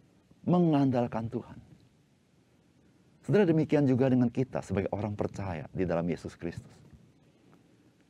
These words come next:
Seringkali kita lupa bahwa hidup kita ini adalah pemberian Tuhan. Hidup yang baru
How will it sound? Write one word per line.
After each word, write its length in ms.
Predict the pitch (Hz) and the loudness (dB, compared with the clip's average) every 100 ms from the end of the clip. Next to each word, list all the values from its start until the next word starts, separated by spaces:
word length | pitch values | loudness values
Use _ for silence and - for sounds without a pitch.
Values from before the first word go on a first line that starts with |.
| _ | _
Seringkali 400 | - 147 151 156 | -2 0 2 2
kita 240 | 151 143 143 | 2 0 2
lupa 400 | 147 143 76 - - - - - _ _ _ _ _ _ | 0 -2 -8 -10 -20 -20 -20 -20 _ _ _ _ _ _
bahwa 200 | 110 107 | 2 2
hidup 320 | 147 170 196 - | 4 4 4 2
kita 320 | 160 139 - | 0 0 0
ini 240 | 117 104 - | 2 0 0
adalah 400 | 98 82 78 98 - _ _ | -4 -4 -6 -10 -16 _ _
pemberian 600 | 185 170 151 147 147 147 139 | 0 2 2 2 2 0 -2
Tuhan. 320 | 147 127 - - - _ _ _ _ _ - | -6 -6 -14 -18 -20 _ _ _ _ _ 0
Hidup 320 | 135 202 - | 4 4 4
yang 240 | 151 139 | 2 2
baru 240 | 101 101 | 2 0